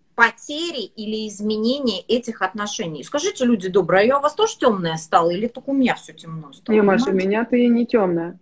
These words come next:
Speaker 2: У меня-то
Speaker 1: Все,
Speaker 2: как бы
Speaker 1: ладно,
Speaker 2: не
Speaker 1: тогда я
Speaker 2: изменилось
Speaker 1: успокоилась
Speaker 2: цвете.
Speaker 1: и, и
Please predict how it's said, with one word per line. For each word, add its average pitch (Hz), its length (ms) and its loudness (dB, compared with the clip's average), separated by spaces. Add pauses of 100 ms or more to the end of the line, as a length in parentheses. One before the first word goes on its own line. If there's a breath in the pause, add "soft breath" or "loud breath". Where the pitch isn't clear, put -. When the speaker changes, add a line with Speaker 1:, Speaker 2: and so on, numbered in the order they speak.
(120)
Speaker 2:
У - 60 -6
меня-то 190 300 0
Speaker 1:
Все, 190 160 6
Speaker 2:
как 175 80 2
бы 180 60 -2
Speaker 1:
ладно, 196 140 2 (120)
Speaker 2:
не 196 80 2
Speaker 1:
тогда 226 80 6
я 220 100 6
Speaker 2:
изменилось 208 260 4
Speaker 1:
успокоилась 190 580 4
Speaker 2:
цвете. - 200 -6 (240)
Speaker 1:
и, 170 40 -16
и 160 100 -16